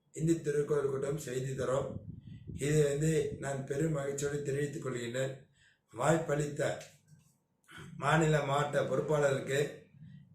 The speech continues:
என் ஆசைக்கு, அ-, எனக்கு அருள் செய்த அம்மையார் அன்னை மதுரகாளி அம்பாளுக்கும்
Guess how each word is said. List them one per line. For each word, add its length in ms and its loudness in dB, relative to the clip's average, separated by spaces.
என் 280 -2
ஆசைக்கு, 720 4
அ-, 440 4
எனக்கு 380 0
அருள் 240 4
செய்த 640 4
அம்மையார் 720 4
அன்னை 320 2
மதுரகாளி 600 4
அம்பாளுக்கும் 760 2